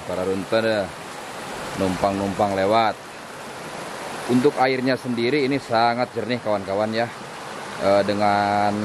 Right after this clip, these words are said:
batu cadasnya nih, jernih banget airnya nih. Kalau musim hujan ini sebetulnya melalui,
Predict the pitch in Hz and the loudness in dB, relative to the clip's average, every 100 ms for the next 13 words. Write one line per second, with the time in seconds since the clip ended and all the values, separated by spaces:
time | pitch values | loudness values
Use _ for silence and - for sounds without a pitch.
0 | 104 104 95 - - - - 104 117 - | -2 -4 -6 -8 -8 -4 4 4 4 2
1 | 110 110 - 123 117 120 101 - - - | 4 4 2 0 0 0 -4 -12 -12 -10
2 | - - - - - - 175 170 151 139 | -8 -8 -8 -8 -6 2 2 2 0 0
3 | 131 120 113 101 104 101 - - - - | 0 0 0 0 -2 -4 -6 -10 -10 -10
4 | - - - - 113 147 156 143 151 143 | -10 -8 -8 2 4 6 4 2 4 4
5 | 160 135 131 143 123 131 156 151 135 123 | 4 4 4 2 0 0 0 0 0 2
6 | 127 151 135 120 120 120 120 120 117 117 | 4 4 4 4 4 2 0 0 0 -2